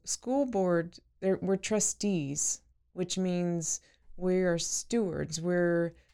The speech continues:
we're responsible for the whole district, not just our district. So my district's District four,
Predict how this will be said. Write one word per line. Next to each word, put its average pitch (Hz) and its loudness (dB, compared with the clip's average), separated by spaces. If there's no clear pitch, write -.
we're 180 2
responsible 170 -2
for 185 -2
the 170 -4
whole 170 -2
district, - -4
not 196 -2
just 165 2
our 160 0
district. 156 -4
So 165 4
my 175 2
district's 170 -2
District 160 -4
four, 202 -2